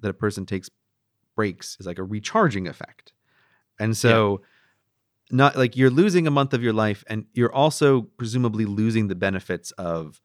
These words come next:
Speaker 1: the recharging effect of a vacation like that.
Speaker 2: Why do you think the recharging is caused by the memories, or is the recharging just, like, a physical process, and you will be recharged at the end anyway,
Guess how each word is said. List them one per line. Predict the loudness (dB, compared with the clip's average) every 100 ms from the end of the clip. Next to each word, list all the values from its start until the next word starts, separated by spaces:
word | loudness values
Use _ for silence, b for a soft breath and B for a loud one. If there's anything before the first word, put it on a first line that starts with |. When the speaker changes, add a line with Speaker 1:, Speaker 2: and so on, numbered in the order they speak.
| _ _ -10
Speaker 1:
the | -8
recharging | -6 -6 -4 -4 -6
effect | -10 -10 -12 -12 _
of | -4 -4
a |
vacation | -6 -8 -8 -12 -10 -8
like | -8 -10
that. | -16 -20 -2
Speaker 2:
Why | 4 4
do | 4
you | 2
think | 0 -4
the | -4
recharging | -2 2 2 0 -6
is | -8
caused | -6 -8 -4
by | -4
the | -2
memories, | -4 -4 -4 -6 -8 -8
or |
is | -8
the | -8
recharging | -10 -6 -6 -6 -10
just, | -8 -8
like, | -10
a | -16
physical | -10 -8 -6 -10
process, | -6 -4 -4 -8 -12 -12
and | -6 -4
you | -2
will | -2 0
be | -2
recharged | -4 -6 -4 -4 -4 -10
at |
the | -8 -6
end | -6
anyway, | -6 -6 -6 -10